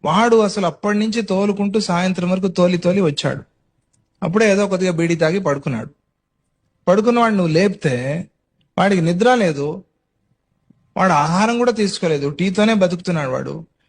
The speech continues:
వాడికి ఒక భోజనం పెట్టించారా మీరు? వాడికి పడుకోవడానికి రూమ్ చూపించారా మీరు? దోమలు లేకుండా వ్యవస్థ చేశారా మీరు? ఏమీ చేయలే. డ్రైవర్ గురించి ఏం పట్టదు.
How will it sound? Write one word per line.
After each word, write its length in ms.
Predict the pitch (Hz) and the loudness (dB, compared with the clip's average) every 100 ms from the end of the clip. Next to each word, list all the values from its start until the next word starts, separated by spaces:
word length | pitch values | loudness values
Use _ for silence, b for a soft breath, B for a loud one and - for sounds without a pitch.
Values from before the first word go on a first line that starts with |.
| _ | _
వాడికి 220 | 147 156 156 | 0 2 2
ఒక 140 | 139 | 0
భోజనం 420 | 117 143 185 220 | 0 2 4 2
పెట్టించారా 460 | 202 185 185 196 190 | 2 0 0 0 0
మీరు? 300 | 190 226 - _ _ _ _ _ _ _ _ | 0 -4 -10 _ _ _ _ _ _ _ _
వాడికి 220 | 160 160 | 0 2
పడుకోవడానికి 560 | 156 175 175 208 214 170 | 2 2 2 2 2 2
రూమ్ 200 | 180 233 226 | 2 2 0
చూపించారా 420 | 208 196 208 208 | 0 0 0 2
మీరు? 360 | 208 214 254 - _ _ _ _ _ _ - | 2 0 -4 -12 _ _ _ _ _ _ -14
దోమలు 380 | 131 156 202 226 | 0 2 4 4
లేకుండా 320 | 214 214 208 | 2 2 2
వ్యవస్థ 460 | 175 160 196 - 208 | 2 2 0 0 0
చేశారా 340 | 208 208 208 | 0 2 0
మీరు? 380 | 208 208 247 277 - _ _ _ _ _ _ _ _ - | 0 -2 -4 -10 -18 _ _ _ _ _ _ _ _ -4
ఏమీ 260 | 139 165 | 0 2
చేయలే. 320 | 160 147 127 117 | 2 0 -2 0
డ్రైవర్ 320 | 135 165 175 | 2 2 2
గురించి 280 | 175 180 156 | 0 2 2
ఏం 140 | 190 | 2
పట్టదు. 400 | 165 147 147 | 0 0 -2